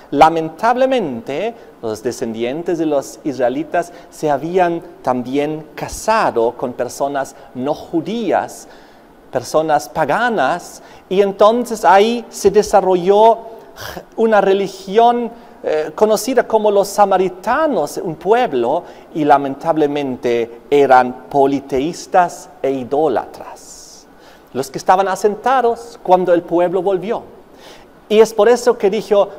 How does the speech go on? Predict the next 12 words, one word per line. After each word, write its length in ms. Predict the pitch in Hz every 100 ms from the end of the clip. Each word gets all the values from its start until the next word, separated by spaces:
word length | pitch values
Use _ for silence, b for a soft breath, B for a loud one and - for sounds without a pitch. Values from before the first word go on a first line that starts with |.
| -
"No 140 | 202
podemos 480 | 214 208 214 254 220
edificar 540 | 190 196 190 - 202
con 160 | 196 190
ustedes 380 | 175 - 240 -
porque 460 | 190 175 180 160 B B B - - -
creemos 520 | 175 170 185 208 190
cosas 340 | - 214 208
diferentes. 640 | 185 - 185 208 240 - -
Nosotros 400 | 160 196 190 190
no 100 | 190
somos 540 | - 208 180 -